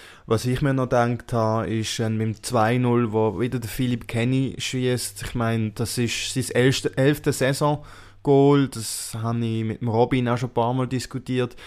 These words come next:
Der trifft momentan in jedem zweiten Spiel. Und das ist natürlich schon auch qualitativ,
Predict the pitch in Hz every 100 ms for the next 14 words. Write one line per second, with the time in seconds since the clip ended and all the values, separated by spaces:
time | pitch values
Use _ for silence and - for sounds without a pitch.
0 | - - - 120 117 117 120 - 135 135
1 | - - 131 120 127 120 120 123 113 113
2 | 113 113 117 104 104 - - 101 95 80
3 | - _ 95 107 98 101 113 95 110 98
4 | - 107 107 - 98 98 - 101 113 117
5 | 104 101 98 90 -